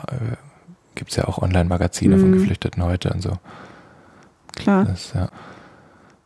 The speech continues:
Speaker 1: Ja, was wir dann noch später in den achtziger, neunziger Jahren vor allem sehen können, ist noch ein interessanter Punkt, dass, äh,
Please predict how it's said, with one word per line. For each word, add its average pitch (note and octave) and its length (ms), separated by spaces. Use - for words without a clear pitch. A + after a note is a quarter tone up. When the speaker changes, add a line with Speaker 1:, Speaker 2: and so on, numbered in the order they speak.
Speaker 1:
Ja, F#2+ 140
was F#2 160
wir A2+ 80
dann G2 140
noch F2+ 140
später A#2+ 640
in G#2 260
den F#2+ 260
achtziger, G2+ 400
neunziger A#2 440
Jahren G#2 320
vor - 180
allem G2+ 260
sehen F#2+ 220
können, F#2+ 220
ist F2+ 220
noch F2 120
ein F#2+ 100
interessanter F#2 460
Punkt, F2+ 280
dass, - 240
äh, F2 220